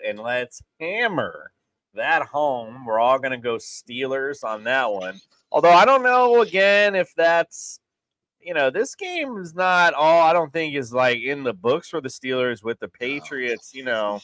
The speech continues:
Speaker 1: they, they do defensively bring it. Um, you know, I could very well see a, see a, you know, I think what really will determine the game is a defensive touchdown by one of, either one of these teams, which you mentioned play Steelers D.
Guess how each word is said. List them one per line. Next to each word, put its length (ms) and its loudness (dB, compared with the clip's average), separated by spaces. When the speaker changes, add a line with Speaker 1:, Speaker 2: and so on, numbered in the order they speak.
Speaker 1:
they, 460 -6
they 220 -6
do 400 -10
defensively 720 -14
bring 340 -8
it. 200 -6
Um, 340 -8
you 200 -14
know, 100 2
I 140 4
could 260 -8
very 300 -2
well 340 2
see 340 -4
a, 240 4
see 260 -6
a, 160 0
you 140 -6
know, 240 -2
I 100 0
think 300 -8
what 260 -2
really 300 -2
will 160 -6
determine 460 -14
the 100 -12
game 420 -10
is 160 -12
a 100 -10
defensive 600 -10
touchdown 600 -6
by 100 -6
one 240 -8
of, 220 -6
either 340 -6
one 180 -8
of 100 -6
these 200 -14
teams, 460 -12
which 220 -4
you 80 -4
mentioned 540 2
play 320 6
Steelers 500 0
D. 380 -2